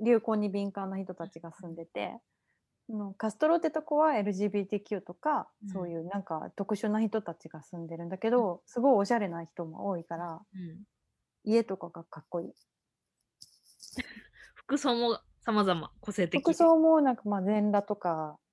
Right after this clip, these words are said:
Speaker 1: あとドラッグクイーンが住んでたりとか。
Speaker 2: へー。
Speaker 1: そんな感じかな。普通に出勤するドラッグクイーンを見かけたりとかする。
Speaker 2: うーん。<laughs>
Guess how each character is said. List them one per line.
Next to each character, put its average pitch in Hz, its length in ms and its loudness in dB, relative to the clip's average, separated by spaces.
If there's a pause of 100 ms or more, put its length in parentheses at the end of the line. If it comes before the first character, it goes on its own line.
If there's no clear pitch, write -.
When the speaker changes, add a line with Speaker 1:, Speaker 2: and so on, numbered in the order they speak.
Speaker 1:
あ 202 80 -6
と 202 140 -4
ド 240 100 6
ラ 269 120 10
ッ 277 40 4
グ 311 140 4
ク 302 180 6
イ 294 40 8
ー 262 180 4
ン 202 40 0
が 180 140 -4
住 180 180 -8
ん 165 60 -6
で 160 80 -8
た 160 140 -14
り 160 80 -14
と 175 100 -18
か。 - 240 -10 (420)
Speaker 2:
へ 233 60 -4 (840)
ー。 - 20 -20
Speaker 1:
そ 196 100 -6
ん 180 60 -4
な 180 140 -8
感 185 160 -10
じ 175 200 -12
か 170 140 -14
な。 170 240 -12 (100)
普 - 100 -18
通 269 200 4
に 262 160 6
出 254 180 0
勤 247 380 2
す 247 160 2
る 226 100 2
ド 220 120 0
ラ 220 100 4
ッ 202 60 -8
グ 214 100 -2
ク 208 220 -4
イ - 20 -4
ー 185 40 -4
ン 170 80 -6
を 156 40 -8
見 160 140 -6
か 175 160 -8
け 180 100 -8
た 165 160 -8
り 156 100 -14
と 151 120 -20
か - 200 -20
す - 140 -20
る。 - 80 -20 (640)
Speaker 2:
う 392 40 -16 (760)
ー - 40 -18
ん。 - 40 -20 (1700)
<laughs> 320 1080 0